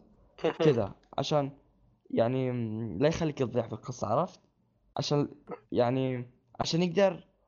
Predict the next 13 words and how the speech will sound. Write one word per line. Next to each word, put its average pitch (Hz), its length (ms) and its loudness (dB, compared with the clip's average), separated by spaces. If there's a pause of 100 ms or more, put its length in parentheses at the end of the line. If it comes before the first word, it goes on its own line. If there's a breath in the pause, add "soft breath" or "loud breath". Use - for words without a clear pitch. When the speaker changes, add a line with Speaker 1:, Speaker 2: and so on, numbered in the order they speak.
(640)
Speaker 2:
يعني 131 360 0
يروح 156 240 -2
مكان 160 260 0
ثاني 170 320 0
من 139 280 0
نفس 160 200 -2
القصة، - 500 -8 (360)
لأن 151 240 2
إذا 139 260 -2
ما، 196 280 0
ما 170 180 -2
يسوي 202 240 -2
هالحركة 170 580 -4